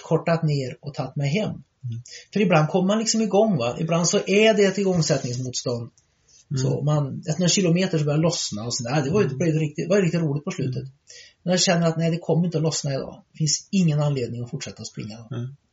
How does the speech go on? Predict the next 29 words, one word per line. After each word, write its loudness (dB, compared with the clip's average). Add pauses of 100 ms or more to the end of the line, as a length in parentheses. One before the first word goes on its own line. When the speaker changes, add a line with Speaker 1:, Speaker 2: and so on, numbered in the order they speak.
Speaker 2:
Det 6
innebär 6
att 4
du 0
inte 0
har 2
sprungit -4
efter -4
något -8 (380)
träningsprogram? -2 (320)
Speaker 1:
Nej, 0 (260)
däremot 0
kanske 0
grova 0
upplägg -6
Speaker 2:
Mm. -8 (200)
Speaker 1:
har -16
gjort. -10 (460)
Att -8
jag -2
ska 0 (180)
inte -2
springa -2
några -6
fartläggspass -4
nu -6
i -6
november. -8
Speaker 2:
Nej. -12